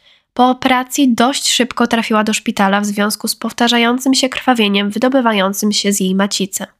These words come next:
Gdy była na stole operacyjnym, lekarze podjęli decyzję o całkowitym usunięciu jej macicy,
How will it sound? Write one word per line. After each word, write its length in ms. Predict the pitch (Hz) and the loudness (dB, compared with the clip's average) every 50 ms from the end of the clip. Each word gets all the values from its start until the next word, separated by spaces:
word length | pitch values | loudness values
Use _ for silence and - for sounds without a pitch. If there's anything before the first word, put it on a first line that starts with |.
| - - - - - - - - - | -20 -20 -20 -20 -20 -20 -20 -12 -4
Gdy 160 | - 233 233 | 0 0 2
była 200 | 233 262 277 302 | 4 4 2 2
na 120 | 311 330 | 0 0
stole 300 | 320 - - 269 262 - | -2 0 2 2 2 2
operacyjnym, 760 | - 262 254 269 269 269 262 262 - 202 190 190 196 202 202 214 | 0 0 0 0 0 0 0 0 0 2 2 4 4 4 4 4
lekarze 400 | 214 214 - 226 226 226 240 233 | 2 2 0 0 0 0 -2 -2
podjęli 500 | - - 226 208 - 214 214 214 226 220 | -2 -2 0 0 2 2 2 2 2 0
decyzję 480 | 233 226 - - 196 196 202 214 - | 0 -2 -2 -2 -2 -2 0 -2 -2
o 120 | - 214 214 | -2 -4 -4
całkowitym 840 | - - 226 220 226 - - 233 226 220 220 220 220 - 247 240 - | -2 -2 -2 -2 -2 -2 -2 0 0 2 0 0 2 0 0 0 0
usunięciu 560 | - 240 - - 220 208 202 202 196 - - | -2 -2 0 0 2 2 4 2 2 2 2
jej 160 | 208 208 214 214 | 2 2 2 2
macicy, 540 | 220 214 - - 190 185 - - 202 208 | 0 0 -2 -2 -4 -4 -4 -4 -4 -4